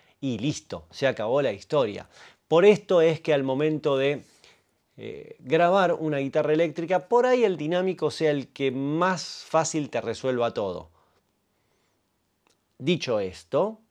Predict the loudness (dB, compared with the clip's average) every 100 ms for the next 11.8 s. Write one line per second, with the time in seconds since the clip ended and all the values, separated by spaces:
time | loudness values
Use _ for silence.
0 | _ _ _ _ _ -4 -4 -4 -8 -6
1 | -6 -6 -4 -2 -2 -4 -8 -10 -8 -4
2 | -4 -4 -4 -4 -4 -8 -4 -2 -2 -2
3 | -6 -12 _ _ -6 -2 -2 -4 -4 -2
4 | -2 -2 0 0 -2 -8 -4 -2 -2 -4
5 | -12 _ _ _ _ _ _ -18 -16 -18
6 | -20 -20 -14 -8 -2 -2 0 -2 0 -2
7 | -2 -4 2 2 2 -2 -8 -8 -8 -8
8 | -8 -10 -10 -6 -6 -6 -10 -14 -10 -6
9 | -4 -4 -4 -4 -4 -6 -6 -6 -4 -4
10 | -4 -8 -8 -8 -10 -10 -10 -8 -8 -8
11 | -8 -8 -8 -4 -2 -2 -4 -10